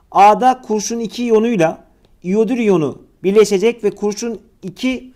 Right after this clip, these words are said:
iyodür katısını oluşturacaktır. Dolayısıyla bizim aradığımız cevap D'dir. B'ye baktığımızda kalsiyum iyonu ve sülfat iyonu birleşecek. Kalsiyum sülfat katısını oluşturacaktır. E, bizim aradığımız cevaptır. Dolayısıyla doğru cevap B seçeneğidir.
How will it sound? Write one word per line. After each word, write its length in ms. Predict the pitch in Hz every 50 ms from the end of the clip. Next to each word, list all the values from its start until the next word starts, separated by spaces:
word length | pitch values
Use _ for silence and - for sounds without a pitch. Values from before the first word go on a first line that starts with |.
| _
iyodür 380 | - 185 196 214 214 220 240 -
katısını 360 | - 202 196 - - 185 214
oluşturacaktır. 720 | 220 202 180 185 - 175 147 143 139 135 - - 240 202
Dolayısıyla 400 | 208 214 202 190 165 143 160 170
bizim 160 | 180 180 214
aradığımız 380 | 208 196 180 156 160 156 147 135
cevap 320 | 185 190 214 226 220 -
D'dir. 460 | 208 196 175 135 113 147 190 - - _ _ _ - _ _ _ _ _ _ _
B'ye 280 | - 170 202 233 254 233
baktığımızda 600 | 247 240 233 240 233 233 233 233 214 226 226 233
kalsiyum 500 | - 226 240 247 247 247 - 220 214 196
iyonu 300 | 185 180 170 170 170 165
ve 220 | 190 220 233 220 - _ _ _
sülfat 440 | _ - - 214 196 190 247 247 247
iyonu 240 | 214 220 202 180 170
birleşecek. 680 | 185 208 196 202 185 190 156 143 190 214 214 - - _ _ _ _ _ _
Kalsiyum 460 | - 226 233 240 233 - - 226 220
sülfat 440 | 196 - 220 190 185 233 233 233 -
katısını 360 | - 214 214 - - 202 214
oluşturacaktır. 680 | 208 190 180 - - 135 139 127 135 135 131 - - - - -
E, 100 | 185 180
bizim 200 | 180 190 185 220
aradığımız 520 | 214 196 180 165 160 170 165 160 135 117 110
cevaptır. 520 | 139 156 180 208 208 208 - 226 214 185
Dolayısıyla 380 | 214 214 202 170 - - 143 127
doğru 200 | 170 190 202 180
cevap 380 | 156 160 190 220 214 - -
B 160 | 185 190 190 185
seçeneğidir. 600 | 185 - - 147 131 123 120 120 170 196 185